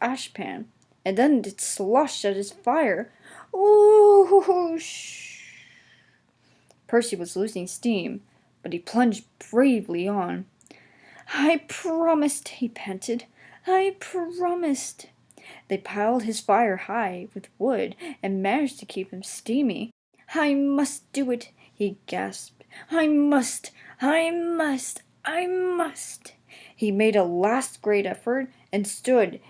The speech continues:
exhausted but triumphant, on rails, which were clear of the flood. He rested to get steam back,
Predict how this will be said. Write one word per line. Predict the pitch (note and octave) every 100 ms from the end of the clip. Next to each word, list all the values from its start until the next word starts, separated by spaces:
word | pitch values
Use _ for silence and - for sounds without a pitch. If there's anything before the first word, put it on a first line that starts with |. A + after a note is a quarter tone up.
| _
exhausted | - - - - G#3+ A3+ - - C4+ C4
but | - G3
triumphant, | - F3 F3 F#3 A3 B3
on | A#3 A3+ F#3
rails, | F#3 - - - - _ _ _ -
which | G3 -
were | C#3+
clear | - - - B3 D4 -
of | -
the |
flood. | - - A#3 A3+ G#2 - _ _ _ _ _ _ _
He | G#3
rested | E3+ G3+ - D4 C#4+
to | C4
get | B3 A#3+
steam | - G3+ G#3
back, | F#3 C#3+ - - _